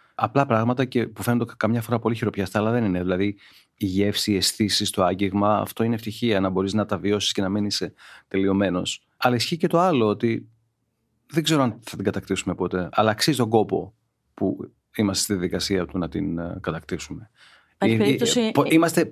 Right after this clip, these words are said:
Speaker 1: η ανθρώπινη φύση είναι, είναι, δεν θα λέγα χάριστη, γιατί είναι σκληρή λέξη. Είναι όμως,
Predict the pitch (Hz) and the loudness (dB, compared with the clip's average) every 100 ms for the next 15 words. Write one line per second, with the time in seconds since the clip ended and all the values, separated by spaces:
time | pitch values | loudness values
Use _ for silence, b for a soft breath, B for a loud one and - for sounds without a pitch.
0 | - 131 123 107 135 147 127 156 151 151 | -2 0 0 2 2 2 0 0 0 0
1 | 131 147 147 - _ 131 156 139 - 87 | 0 0 -2 -8 _ -6 -2 -2 -2 -4
2 | 82 - 95 101 104 _ - 113 - 110 | -4 -2 -2 -2 -6 _ -2 -2 0 2
3 | 107 113 95 85 - - B B B B | 2 4 2 0 -6 -10 B B B B
4 | B 127 131 147 147 147 139 - - - | B 2 2 4 2 2 2 0 -4 -8